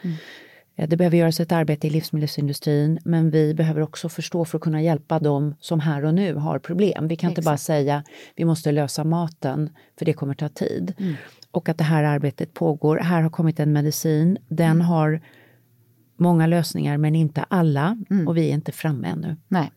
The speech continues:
Speaker 1: en slags bromsmedicin, eller vad kan
Speaker 2: Eh,
Speaker 1: man
Speaker 2: ja, det är en, jag skulle kalla det för en trampolinmedicin,
Speaker 1: Ja.
Speaker 2: där man kan komma igång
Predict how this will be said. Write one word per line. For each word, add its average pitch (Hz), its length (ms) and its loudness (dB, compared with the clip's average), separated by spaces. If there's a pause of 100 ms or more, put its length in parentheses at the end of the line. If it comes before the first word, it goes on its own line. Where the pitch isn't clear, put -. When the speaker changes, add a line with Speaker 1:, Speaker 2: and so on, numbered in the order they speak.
Speaker 1:
en 196 140 0
slags 220 240 -4
bromsmedicin, 196 920 2
eller 330 100 -4
vad 269 80 0
kan 196 140 6
Speaker 2:
Eh, - 80 8
Speaker 1:
man 226 140 6
Speaker 2:
ja, 233 320 4
det 254 220 2
är 226 200 0
en, 220 160 2
jag 220 100 0
skulle 233 160 -6
kalla 226 240 -2
det 202 40 0
för 208 120 -4
en 202 60 -2
trampolinmedicin, 214 1000 0
Speaker 1:
Ja. 180 60 4
Speaker 2:
där 185 80 2
man 190 100 0
kan 190 180 -2
komma 208 280 0
igång 202 600 2